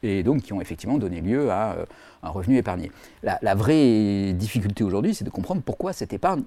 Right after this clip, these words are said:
continue, parce qu'il n'y a plus de confinement.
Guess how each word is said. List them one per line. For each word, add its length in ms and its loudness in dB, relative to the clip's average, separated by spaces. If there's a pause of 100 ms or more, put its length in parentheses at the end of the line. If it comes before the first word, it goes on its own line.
(220)
continue, 540 -2
parce 200 -6
qu'il 220 -6
n'y 80 -4
a 40 -6
plus 260 -4
de 40 0
confinement. 560 -6